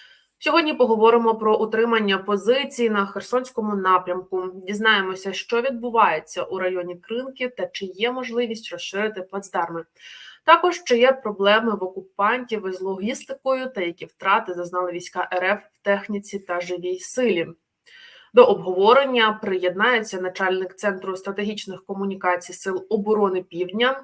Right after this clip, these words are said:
капітан третього рангу Дмитро Плетенчук. Нагадую, що ви дивитесь нас у прямому ефірі, і закликаю вас коментувати нашу бесіду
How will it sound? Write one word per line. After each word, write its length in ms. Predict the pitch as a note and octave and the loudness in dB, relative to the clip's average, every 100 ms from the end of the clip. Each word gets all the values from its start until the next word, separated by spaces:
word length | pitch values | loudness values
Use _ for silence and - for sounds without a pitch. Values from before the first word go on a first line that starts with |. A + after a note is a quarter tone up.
| - | -8
капітан 480 | G#3 G#3 F#3+ F3+ F3+ | -8 -6 0 0 0
третього 440 | F#3 F#3 G3+ A3+ | -2 -2 0 -2
рангу 340 | A#3+ B3 A3+ A3+ | 0 0 0 -4
Дмитро 440 | F3+ F3 F3+ F#3+ | -6 -8 -2 -2
Плетенчук. 800 | F#3+ F#3 F3 F3 F3 F3+ E3+ _ _ _ _ _ _ - | -2 -6 -4 -8 -8 -10 -12 _ _ _ _ _ _ -6
Нагадую, 460 | D4+ C#4+ G#3 G3 F#3+ | 4 6 6 6 4
що 280 | - B3 A3 | 4 4 6
ви 140 | G#3+ | 4
дивитесь 580 | G#3 A3 F#3+ G3 A3+ B3+ | 6 6 6 2 0 2
нас 220 | B3+ - | 0 0
у 100 | A3+ | -6
прямому 440 | G3 F#3 F3+ F3+ F#3 | -4 -2 -2 -2 -4
ефірі, 460 | F#3 - F3 F#3 | -6 -8 -8 -2
і 260 | B3+ B3+ A#3 | -2 -2 -4
закликаю 640 | C4 D4 B3 A#3+ A#3+ B3 | -2 0 0 2 4 4
вас 200 | A3 A3 | 2 -2
коментувати 680 | - B3+ A3 F#3+ F#3 G3+ F3+ | -8 -6 -6 -2 0 2 0
нашу 280 | E3+ E3+ G3 | -4 -6 -6
бесіду 480 | G3 G#3 A3 C4 | 0 0 -2 -10